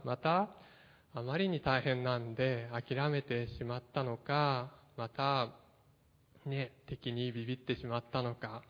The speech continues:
わからないんですけれども、とにかく、この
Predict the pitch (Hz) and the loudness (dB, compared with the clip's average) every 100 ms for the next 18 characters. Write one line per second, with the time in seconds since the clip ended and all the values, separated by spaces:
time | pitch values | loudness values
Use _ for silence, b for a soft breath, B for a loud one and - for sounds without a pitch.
0 | - 123 120 139 165 175 165 139 - 135 | -12 -6 -2 2 2 2 2 2 0 0
1 | 135 156 180 165 131 151 151 143 139 - | 0 2 2 2 2 -2 -2 0 -2 0
2 | 180 165 131 B B B B - 127 127 | 4 4 2 B B B B -2 2 6
3 | 135 139 | 6 4